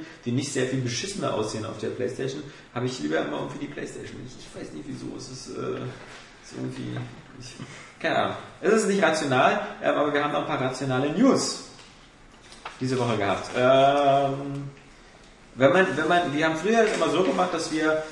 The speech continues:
dass wir rausgesucht haben, was so von euch am häufigsten angeklickt worden ist und diese News dann hier vorgestellt. Das haben wir natürlich über Haufen geworfen, weil wir gesagt haben, ist ja irgendwie schwachsinnig. A, wenn das dann die News sind, die am meisten angeklickt worden sind, sind es die, die fast alle gelesen haben.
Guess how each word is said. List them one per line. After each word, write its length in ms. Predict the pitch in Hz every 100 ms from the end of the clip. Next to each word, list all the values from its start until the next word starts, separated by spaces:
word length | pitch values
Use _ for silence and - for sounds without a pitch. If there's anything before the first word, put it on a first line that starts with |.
| -
dass 160 | 139 131
wir 80 | 131
rausgesucht 480 | 139 - 160 156
haben, 240 | 156 147 143
was 180 | 135 135
so 100 | 147 -
von 180 | 147 120
euch 220 | 117 143
am 120 | 123
häufigsten 340 | 135 139 107 -
angeklickt 420 | 131 131 131 127
worden 280 | 120 120 -
ist 140 | 127
und 100 | 110
diese 160 | 120 117
News 280 | 110 110 110
dann 160 | 104 104
hier 160 | 113
vorgestellt. 520 | 107 101 101 - 92 - - -
Das 100 | -
haben 120 | 123
wir 40 | 139
natürlich 220 | 127 135
über 180 | 113 107
Haufen 240 | 131 156
geworfen, 540 | 143 127 131 135 139 - -
weil 100 | 117
wir 80 | 113
gesagt 260 | 110 117 123
haben, 100 | 139
ist 100 | 127
ja 80 |
irgendwie 160 | 110 107
schwachsinnig. 380 | 95 - 92 90 -
A, 380 | 87 160 - -
wenn 180 | 117 123
das 240 | 120 -
dann 180 | 120 110
die 180 | 135 151
News 140 | 156
sind, 180 | 147 131
die 60 | 127
am 80 | 113
meisten 240 | 117 -
angeklickt 380 | 131 139 143 -
worden 180 | 131 123
sind, 160 | 131
sind 140 | 123 117
es 100 | 117
die, 120 | 139
die 200 | 127 123
fast 220 | 123 104
alle 120 | 113
gelesen 380 | 110 117 147 113
haben. 220 | 98 139